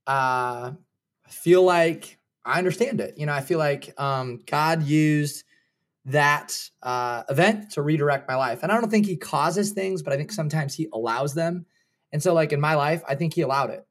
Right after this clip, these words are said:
And, um, and I'm thankful for it. Yeah. And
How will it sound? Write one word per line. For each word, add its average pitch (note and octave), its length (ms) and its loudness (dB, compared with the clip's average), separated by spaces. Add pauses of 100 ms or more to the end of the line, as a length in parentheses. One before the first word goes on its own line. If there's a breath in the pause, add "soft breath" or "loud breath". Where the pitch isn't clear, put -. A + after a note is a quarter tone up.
And, B2+ 480 -6 (640)
um, B2 580 -4 (140)
and C#3 120 -2
I'm C3+ 80 -4
thankful D3 320 -4
for F#2 200 -10
it. - 80 -14 (200)
Yeah. B2+ 260 -2
And - 220 -2